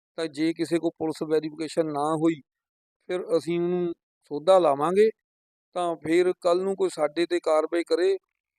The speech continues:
ਤਾਂ ਫਿਰ ਕੋਈ ਸੋਚ ਸਮਝ ਕੇ ਕਰੇ ਵੀ ਅਸੀਂ ਵੀ ਉਹਦਾ ਜਵਾਬ ਦੇਵਾਂਗੇ। ਅਸੀਂ ਪਹਿਲਾਂ ਹੀ ਉਹ ਨਿਮਰਤਾ ਦੇ ਨਾਲ ਕਹਿ ਦਿੱਤਾ ਵਾ। ਤਾਂ ਜੇ ਕੋਈ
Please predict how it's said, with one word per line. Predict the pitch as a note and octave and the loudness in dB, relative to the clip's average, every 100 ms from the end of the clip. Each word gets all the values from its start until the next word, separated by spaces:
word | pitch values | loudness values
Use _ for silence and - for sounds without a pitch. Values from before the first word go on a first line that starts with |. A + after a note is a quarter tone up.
| - | -10
ਤਾਂ | E3+ | -6
ਫਿਰ | D#3+ D#3+ | -4 -4
ਕੋਈ | E3+ | -4
ਸੋਚ | - D#3+ D#3 | -2 -4 -2
ਸਮਝ | D#3+ E3 D#3+ | -2 -2 -4
ਕੇ | E3 | -4
ਕਰੇ | D3 D3 E3 | -2 -2 0
ਵੀ | E3 | 0
ਅਸੀਂ | D#3 - D3 | -2 -6 -10
ਵੀ | D3+ | -8
ਉਹਦਾ | D3 D#3 | -4 -4
ਜਵਾਬ | D3 C3+ B2 - | -2 -4 -4 -6
ਦੇਵਾਂਗੇ। | - _ _ _ _ _ _ _ - D3 | -14 _ _ _ _ _ _ _ -16 -12
ਅਸੀਂ | D#3 | -12
ਪਹਿਲਾਂ | C#3+ C#3+ E3+ D#3+ | -8 -2 0 -2
ਹੀ | C#3+ D#3 | -4 -16
ਉਹ | D#3+ | -18
ਨਿਮਰਤਾ | D#3 D3 D#3 D#3+ D3 | -12 -6 -6 -4 -8
ਦੇ | C#3+ | -8
ਨਾਲ | C3+ - | -10 -10
ਕਹਿ | G#2+ | -12
ਦਿੱਤਾ | B2 - G#2 | -12 -10 -8
ਵਾ। | G2+ G#3 _ _ _ _ - | -6 -8 _ _ _ _ -14
ਤਾਂ | |
ਜੇ | D3 C#3+ E3 D#3+ | -8 -2 -2 -2
ਕੋਈ | E3+ E3 | -4 -6